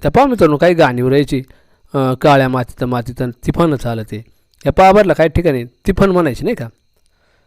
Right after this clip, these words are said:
ह्या नळ्या तिच्या, अन फायबरच्या नळ्या त्या.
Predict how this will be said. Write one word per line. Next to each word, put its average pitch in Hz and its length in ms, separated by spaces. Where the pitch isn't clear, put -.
ह्या 156 140
नळ्या 165 320
तिच्या, 120 260
अन 135 400
फायबरच्या 180 420
नळ्या 113 220
त्या. 113 220